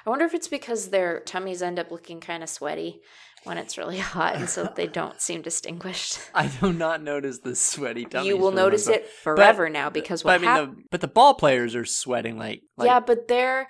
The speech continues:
Speaker 1: the problem is that the umps wear, you know, it's a washed out black. And so the, and it's not, it's not wicking, it's not a sporting material in quite the same way
Speaker 2: Oh,
Speaker 1: that, like, a
Speaker 2: but
Speaker 1: uniform is.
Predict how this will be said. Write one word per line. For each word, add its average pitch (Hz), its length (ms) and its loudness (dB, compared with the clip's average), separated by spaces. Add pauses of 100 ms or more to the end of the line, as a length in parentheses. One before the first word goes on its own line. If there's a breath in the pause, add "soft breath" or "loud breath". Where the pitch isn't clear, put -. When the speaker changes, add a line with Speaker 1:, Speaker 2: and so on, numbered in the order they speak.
Speaker 1:
the 214 140 0
problem 240 560 0
is 180 200 -4
that 175 200 -4
the - 180 -6
umps 247 320 -2
wear, 175 640 0
you 226 200 -2
know, 190 280 2
it's 208 220 0
a 202 80 2
washed 220 420 4
out 202 300 2
black. 185 420 -2 (580 loud breath)
And 196 200 0
so 185 260 4
the, 170 540 0
and 196 160 -2
it's 196 160 -6
not, 247 280 6
it's 208 220 -2
not 208 260 4
wicking, 175 400 0
it's 180 160 -4
not 196 160 4
a - 40 -4
sporting 190 580 2
material 170 580 0
in 160 120 -6
quite 160 240 -2
the 165 60 -10
same 165 320 -4
way 160 180 0
Speaker 2:
Oh, 156 40 -8
Speaker 1:
that, 156 200 -4
like, 160 200 -6
a 151 80 -2
Speaker 2:
but 160 140 -2
Speaker 1:
uniform 180 460 -4
is. 151 420 -8